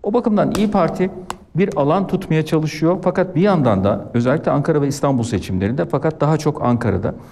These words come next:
seçim sonucuna etki edecek bir taban oluşturduğu için geçmişte bu tabanın çözülmesine,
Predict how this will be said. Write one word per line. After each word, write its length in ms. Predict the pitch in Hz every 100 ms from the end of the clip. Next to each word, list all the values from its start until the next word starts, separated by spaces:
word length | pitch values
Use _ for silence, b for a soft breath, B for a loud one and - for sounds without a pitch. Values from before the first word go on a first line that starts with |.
| B B B
seçim 360 | - - 160 214
sonucuna 380 | 196 170 131 117
etki 300 | 113 113 208
edecek 360 | 160 131 120
bir 120 | 120 113
taban 280 | 113 156
oluşturduğu 560 | 160 110 110 - 113 196
için 280 | 220 - 92
geçmişte 580 | 101 - 107 - 202 B B B _
bu 120 | 277
tabanın 400 | - 156 113 180
çözülmesine, 1000 | 226 - 185 170 190 196 - 202 190 -